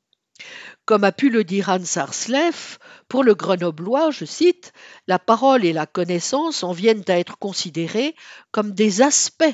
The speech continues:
de notre histoire naturelle », et d'ajouter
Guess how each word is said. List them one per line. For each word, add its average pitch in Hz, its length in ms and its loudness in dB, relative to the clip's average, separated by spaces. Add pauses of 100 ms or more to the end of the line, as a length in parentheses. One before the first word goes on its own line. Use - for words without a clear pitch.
(360)
de 175 160 -2
notre 160 300 -8
histoire 151 440 -4
naturelle », 151 720 -12 (300)
et 180 80 -4
d'ajouter 180 720 -4